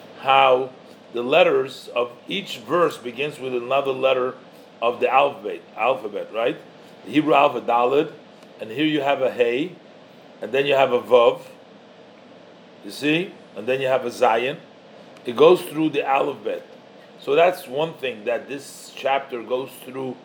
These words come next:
every letter of the alphabet. Almost, there's some exception to that.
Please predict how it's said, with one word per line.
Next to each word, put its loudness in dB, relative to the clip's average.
every -2
letter 0
of -6
the -6
alphabet. -4
Almost, 0
there's -10
some -4
exception -6
to -18
that. -6